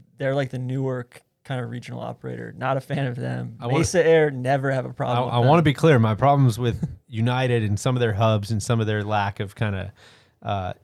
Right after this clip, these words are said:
Speaker 2: investment, at least on, at the level I'm at. I, I have no doubt they're investing in the Polaris shit and the one K stuff and, like, all the outrageous stuff that segregates travel even more than it already is. But, uh,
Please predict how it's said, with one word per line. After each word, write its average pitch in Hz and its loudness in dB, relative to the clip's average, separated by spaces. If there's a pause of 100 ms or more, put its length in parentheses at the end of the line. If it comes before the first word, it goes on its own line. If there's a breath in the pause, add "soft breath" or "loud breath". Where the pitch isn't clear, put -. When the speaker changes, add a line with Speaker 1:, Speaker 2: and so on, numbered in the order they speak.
Speaker 2:
investment, 127 2
at 110 -6
least 160 2
on, 127 4
at 113 -2
the 117 -6
level 110 4
I'm 98 -2
at. 87 -8
I, 113 -4
I 110 -4
have 104 -4
no 135 6
doubt 127 2
they're 117 0
investing 110 -2
in 107 0
the 101 -2
Polaris 110 -2
shit - -6
and 101 -6
the 104 -2
one 104 0
K 110 -4
stuff 101 -6
and, 104 -6
like, 101 -8 (440 loud breath)
all 165 4
the 160 6
outrageous 127 2
stuff - 0
that 107 -2
segregates 107 0
travel 104 0
even 101 -4
more 101 2
than 98 0
it 98 2
already 98 0
is. 95 -2
But, 107 0 (500 loud breath)
uh, 110 2